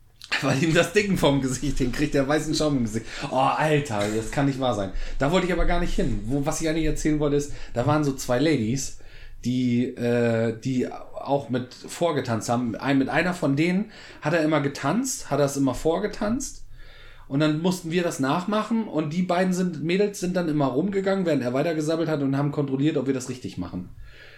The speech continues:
Und ja, ich gebe das zu,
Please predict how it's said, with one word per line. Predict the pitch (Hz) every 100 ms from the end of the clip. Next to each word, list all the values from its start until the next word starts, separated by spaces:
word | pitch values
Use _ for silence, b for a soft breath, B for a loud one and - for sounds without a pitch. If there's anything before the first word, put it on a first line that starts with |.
| B B B B - - - -
Und | - 120
ja, | 107 117 175 226
ich | 185
gebe | 190 170
das | 151 -
zu, | - 185 262